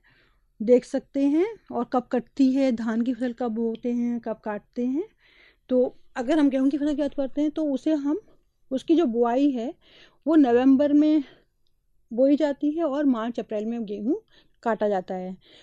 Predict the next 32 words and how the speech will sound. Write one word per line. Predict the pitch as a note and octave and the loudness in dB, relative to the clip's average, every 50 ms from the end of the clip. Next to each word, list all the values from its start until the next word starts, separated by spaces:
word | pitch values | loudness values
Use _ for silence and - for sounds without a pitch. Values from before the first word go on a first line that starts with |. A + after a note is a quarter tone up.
| _ F3+ - | _ -10 -8
उसी | C4+ B3 - G4 | -8 0 2 2
तरह | F#4 F4+ E4 D#4+ D4+ C#4+ D4 | 2 4 2 2 2 2 0
से, | C#4 - D4+ D4 D4+ D#4+ E4 - - - - _ _ _ _ _ | -2 -2 -2 0 0 0 -2 -4 -6 -20 -20 _ _ _ _ _
क्योंकि | - C4+ B3 - C#4+ C#4 C#4 - - - - - - _ _ _ _ _ _ _ - | 0 0 2 4 4 4 4 2 -2 -16 -20 -20 -20 _ _ _ _ _ _ _ -10
धान | A3+ A3 A#3+ B3 C#4 D4+ | -6 -4 -2 2 2 2
की | D4+ F4+ | 4 2
फसल | E4+ - C4+ A#3+ - B3 A#3+ A#3+ | 0 2 0 -2 -2 -2 -2 -2
को | - C4 C4+ | 0 0 0
हमें | B3+ B3+ A#3+ A#3+ A#3+ A#3+ A3+ | 0 0 -2 -2 -2 -2 -2
ज़्यादा | A3 G3+ G3 B3 D4+ | -2 -2 0 0 -2
पानी | D4 - B3 A#3 A#3 A#3 A#3+ | -2 -2 -2 -2 0 -2 0
चाहिए, | - A#3 G#3+ G#3 A3+ C4 B3+ | 0 -2 -4 -2 -2 0 -2
इसके | B3 - - - B3 A#3+ | -2 -4 -4 -6 -4 -2
लिए | A#3 A#3+ A#3+ A#3+ | -2 -2 -2 -2
हम, | B3+ A#3 B3 B3 A#3 | -2 -2 -4 -6 -6
क्योंकि | - B3 A#3 - B3+ A#3+ | -4 -6 -2 -2 -2 -2
जून | G3+ A#3 B3 C4 C4 | 0 4 6 6 6
जुलाई | C4+ C4 B3 B3+ C4 C4 | 6 4 2 2 2 2
में | C4+ | 2
उगाते | C#4 C4+ C4+ C4 C4 - D4+ | 2 2 0 -2 -2 -2 0
हैं, | D#4+ | 2
क्योंकि | E4+ D#4+ C#4+ E4 | 2 2 2 2
जून | D4 B3 C4 C4 B3+ | 0 2 2 2 2
जुलाई | C4+ C4+ C4+ | 2 2 2
में | C#4+ D#4+ D4 | 0 0 2
बारिश | B3 A3 A3 B3+ B3 - | 2 2 0 0 0 2
भी | C4+ C#4 | 0 2
होती | C4+ C4 B3+ - C4+ | 2 2 0 -2 -4
है, | C4 D4 F4+ G4+ - _ _ _ - - - - - - - - | -4 -2 -4 -8 -8 _ _ _ -20 -20 -20 -20 -20 -20 -16 -6
और | - C4+ D#4 E4+ | -2 -2 -2 -2
उसको | - - B3 G#3 - - _ - C#4 C4 | -2 -4 -6 -6 -6 -12 _ -4 -2 -2
हम | A#3 A#3+ B3 E4+ A4 | -2 -4 -4 -4 -6